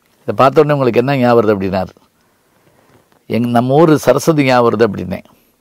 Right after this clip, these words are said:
"வெள்ளை கலை பூண்டு வெள்ளை கமலத்திலே வீற்றிருக்கிறாரே, அந்த சரஸ்வதியை நான், எனக்கு ஞாபகத்துக்கு வருதுன்னு" சொன்னேன். அவரும் "உண்மைதாங்க" அப்படின்னார். அந்த சரஸ்வதி தேவி கல்வியை நமக்கு தருவாள். தாமரையில் வீற்றிருக்கிறாள்.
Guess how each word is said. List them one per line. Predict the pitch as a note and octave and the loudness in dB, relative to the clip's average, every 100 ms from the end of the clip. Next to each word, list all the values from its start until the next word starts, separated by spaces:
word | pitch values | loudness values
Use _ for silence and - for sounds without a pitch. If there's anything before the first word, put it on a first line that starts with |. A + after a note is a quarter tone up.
| _ _ _ _ _ _ _ _ | _ _ _ _ _ _ _ _
"வெள்ளை | A2 B2 D3 | -2 4 4
கலை | C3+ C3 B2 | 4 2 2
பூண்டு | B2+ C3 C3 E3+ _ _ _ _ _ _ _ _ _ _ | 2 -2 -2 -4 _ _ _ _ _ _ _ _ _ _
வெள்ளை | A#2 D3 E3+ - | 0 4 4 4
கமலத்திலே | C#3 C#3 A2+ | 2 2 2
வீற்றிருக்கிறாரே, | C3 B2 B2+ C3 A#2 A#2 A#2 G#2 E2+ _ _ _ _ _ | 2 2 0 -2 -2 2 2 0 -4 _ _ _ _ _
அந்த | A2+ A#2 G#2+ - | -6 -2 -4 2
சரஸ்வதியை | C3 D#3 D#3+ D3 C3+ | 0 2 0 2 0
நான், | B2 | -2
எனக்கு | A#2 A2 G#2 A#2 | -2 -4 -6 -4
ஞாபகத்துக்கு | G#2+ C3 C3 B2+ | 0 0 0 -2
வருதுன்னு" | G#2 G#2+ | -2 -4
சொன்னேன். | G2 G2 G2 | -6 -6 -4
அவரும் | G#2 A#2+ D3+ B2+ | 0 2 2 0
"உண்மைதாங்க" | A#2+ | -2
அப்படின்னார். | B2 A#2+ A#2 A2 G2 G2 F#2 - _ _ _ _ _ _ _ _ _ _ _ | 0 0 2 0 0 -6 -6 -8 _ _ _ _ _ _ _ _ _ _ _
அந்த | - A#2+ A2+ | -4 0 0
சரஸ்வதி | - B2+ - F#3+ C#3+ | 2 2 4 2 4
தேவி | B2+ A2 G#2+ A#2+ - _ _ _ _ _ _ | 2 2 2 0 -4 _ _ _ _ _ _
கல்வியை | - A2+ C3 D3 | 0 0 2 2
நமக்கு | C#3 A#2 G#2+ | 2 -2 -4
தருவாள். | - G#2 G2 F2+ - - _ _ _ _ _ _ _ _ | -2 0 2 0 -6 -20 _ _ _ _ _ _ _ _
தாமரையில் | - B2 D3 D3 C3+ B2+ - | 0 0 2 2 2 0 -2
வீற்றிருக்கிறாள். | A#2+ A2+ G#2+ G2+ F#2 | -4 -2 -2 0 0